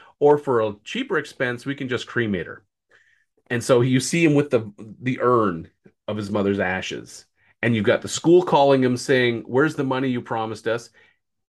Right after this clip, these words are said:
He's locked out of his apartment because his mom hadn't paid rent. Um, but he finds in her bag, uh, uh, Sandvestian cybernetic implant for the spine, basically a, a, a,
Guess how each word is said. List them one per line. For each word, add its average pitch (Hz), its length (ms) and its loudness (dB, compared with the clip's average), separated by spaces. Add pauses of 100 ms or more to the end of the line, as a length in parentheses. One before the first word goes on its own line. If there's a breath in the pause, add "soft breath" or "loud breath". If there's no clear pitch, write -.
(560)
He's 123 280 -4
locked 127 300 2
out 147 120 4
of 135 60 -2
his 127 100 0
apartment 127 520 -4
because 113 240 -10
his 101 100 -6
mom 113 240 0
hadn't 113 260 -2
paid 107 240 -4
rent. 101 360 -4 (760)
Um, 98 640 -6 (560)
but 147 500 2
he 131 100 -6
finds 151 520 0
in 135 100 0
her 123 160 -4
bag, 120 640 -4 (520)
uh, 107 380 -4 (280)
uh, 98 520 -2 (100)
Sandvestian 131 1000 0 (580)
cybernetic 120 720 -2
implant 110 540 -8
for 95 100 -8
the 80 60 -12
spine, 87 640 -4 (480)
basically 110 460 0
a, 95 200 0
a, 92 400 -4
a, 92 120 -10